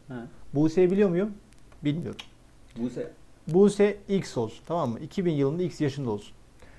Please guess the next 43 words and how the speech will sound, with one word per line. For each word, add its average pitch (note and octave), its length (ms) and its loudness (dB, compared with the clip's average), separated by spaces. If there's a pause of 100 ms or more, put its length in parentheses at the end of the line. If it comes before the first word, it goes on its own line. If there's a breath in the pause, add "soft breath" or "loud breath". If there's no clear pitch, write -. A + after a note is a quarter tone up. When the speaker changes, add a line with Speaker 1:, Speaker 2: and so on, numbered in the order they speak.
(340 loud breath)
Speaker 2:
Şimdi G#3 200 6
devam, G#3+ 260 6
devam G#3 240 6
ediyoruz. F3+ 260 4
Diyor A#3+ 140 0
ki C#3+ 200 -2
bu E3+ 60 4
yaşları G3+ 500 6
toplamı, C#3+ 640 0
anne E3+ 340 -2
ile C#3+ 140 2
iki C#3+ 160 -6
çocuğun E3 200 0
yaşları E3 320 -2
toplamı. A#2 180 -6
Toplayalım. F#3 540 4
Elli E3+ 240 4
artı F3+ 240 4
X D#3 160 -10
yapmaz F3+ 360 -2
mı? F3+ 140 -6 (340)
Speaker 1:
Evet. B3+ 180 -8 (300)
Speaker 2:
Elli D#3 240 0
artı A#2+ 320 0
X. - 400 -8 (680 soft breath)
Eşittir E3 520 0
diyor. C#3 240 0 (760 loud breath)
Ee, C3+ 360 2
çocukların G3+ 600 4
diyor E3+ 100 6
yaşları E3+ 400 4
farkının G3+ 400 0
pozitif F#3+ 360 -2
değerinin F3 200 2
on F3 120 2
üç - 140 -6
katı. A#2+ 280 -6
Için B2 200 -4
yaşları D#3+ 400 2
farkının G3+ 460 0
pozitif F#3 400 0
değeri F#3 360 2
için F#3+ 300 -4